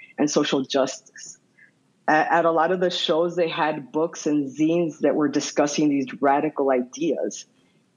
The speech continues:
Uh, there were books from all over the world sometimes, and it was definitely a big defining moment.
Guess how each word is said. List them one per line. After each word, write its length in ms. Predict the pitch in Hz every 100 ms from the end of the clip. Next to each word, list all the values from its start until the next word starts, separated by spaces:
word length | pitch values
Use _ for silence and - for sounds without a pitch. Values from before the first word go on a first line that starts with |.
| -
Uh, 240 | 139 139
there 140 | 139 143
were 120 | 143
books 360 | 139 156 156 -
from 240 | 156 147
all 320 | 117 143 160
over 240 | 165 156 151
the 100 | 139
world 320 | 143 170 -
sometimes, 720 | 139 127 - 98 104 123 -
and 200 | 147 147
it 40 |
was 220 | 147 143
definitely 680 | 127 156 156 160 156 147 143
a 80 | 139
big 280 | - 147 147
defining 480 | 147 143 139 131 123
moment. 420 | 135 131 127